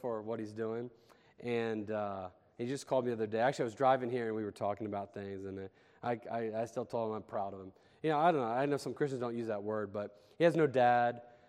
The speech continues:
and a lot like me, you know, just a real rough home life. And, uh, and I told him, "Man," 'cause he asked my advice. I said, "Well, as your dad, you know, this is what I would say." And, and he said, "Thanks," you know.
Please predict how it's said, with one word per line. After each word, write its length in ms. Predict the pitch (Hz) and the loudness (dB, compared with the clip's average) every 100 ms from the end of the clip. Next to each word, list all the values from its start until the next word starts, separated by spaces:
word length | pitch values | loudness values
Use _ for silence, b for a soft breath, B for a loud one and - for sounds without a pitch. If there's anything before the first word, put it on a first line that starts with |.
| B | B
and 180 | 120 113 | -6 -4
a 100 | 117 | 0
lot 220 | 123 123 | 2 4
like 200 | 123 104 | 2 0
me, 280 | 117 113 113 104 | -2 0 -2 -4
you 80 | |
know, 220 | 110 107 104 | -4 -4 -6
just 220 | 104 - | -8 -8
a 100 | 101 104 | -10 -4
real 200 | 120 123 | 0 2
rough 260 | 117 117 | 2 2
home 200 | - 113 | 0 -2
life. 280 | 110 110 110 - B B B B - | -2 -2 -4 -8 B B B B -2
And, 400 | 113 110 104 104 | 0 2 0 0
uh, 300 | 98 98 101 | 0 -2 -6
and 80 | 107 | -8
I 60 | |
told 260 | 104 127 113 | -4 -2 -2
him, 60 | |
"Man," 480 | 113 110 110 110 113 | -2 -4 -6 -6 -6
'cause 140 | - 123 | -2 2
he 60 | |
asked 160 | 147 151 | 4 4
my 100 | 131 | 2
advice. 320 | 117 139 123 | 4 2 2
I 40 | 110 | -4
said, 160 | 113 | -4
"Well, 140 | 107 120 | 2 2
as 160 | 117 | 2
your 80 | 123 | 0
dad, 340 | 147 143 107 101 | 2 2 2 -4
you 60 | 107 | -8
know, 120 | 110 | -8
this 120 | 107 | -8
is 60 | 113 | -4
what 140 | 113 | -2
I 60 | 113 | -2
would 140 | 110 | -4
say." 320 | - 117 101 - b b b - | -4 -4 -4 -10 b b b -10
And, 140 | 110 | -8
and 240 | 104 107 | -6 -6
he 60 | 101 | -6
said, 220 | - 98 | -8 -10
"Thanks," 420 | 120 101 92 - - | -8 -10 -12 -14 -14
you 80 | |
know. 220 | 98 95 | -12 -14